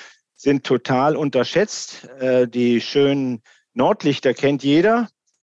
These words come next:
Aber wenn so ein Nordlicht, äh, so ein Sonnensturm uns hier trifft in Mitteleuropa,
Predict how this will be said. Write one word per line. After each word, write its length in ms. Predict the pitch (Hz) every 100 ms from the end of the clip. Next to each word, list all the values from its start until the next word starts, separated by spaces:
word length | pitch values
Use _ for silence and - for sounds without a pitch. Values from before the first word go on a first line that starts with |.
| _ _
Aber 180 | 127 120
wenn 160 | 139 147
so 160 | 151
ein 180 | 139 139
Nordlicht, 720 | 139 156 - 190 190 - -
äh, 180 | 143 131
so 140 | 123
ein 160 | 120 117
Sonnensturm 640 | 131 160 156 - 147 143
uns 200 | 139 120
hier 300 | - 185 180
trifft 460 | - 147 156 - -
in 300 | 127 135 131
Mitteleuropa, 920 | 156 160 123 113 120 156 - 170 160